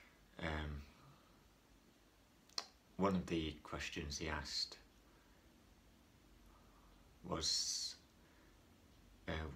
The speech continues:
"Where, where would I like to be when I die?" <laughs>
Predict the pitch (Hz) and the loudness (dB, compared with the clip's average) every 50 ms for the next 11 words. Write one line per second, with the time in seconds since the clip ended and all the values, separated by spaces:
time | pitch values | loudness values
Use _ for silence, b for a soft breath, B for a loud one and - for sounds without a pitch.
0 | - - 90 90 90 - - 85 85 87 85 85 85 90 98 92 87 85 87 80 | 2 4 6 6 6 4 4 6 6 6 6 2 0 0 0 0 2 4 4 2
1 | - - - - 85 85 82 82 82 - - - - - 92 95 87 87 90 90 | 2 0 0 4 4 6 6 4 2 0 -4 -14 -10 -4 -2 -2 -2 -2 -2 2
2 | - 139 139 127 87 - - - - - - - B B B B B B B B | 4 4 4 4 2 0 -4 -10 -18 -20 -20 -20 B B B B B B B B
3 | B B B - - - - - - B B B B B B B - 87 | B B B -20 -20 -20 -20 -20 -16 B B B B B B B 0 0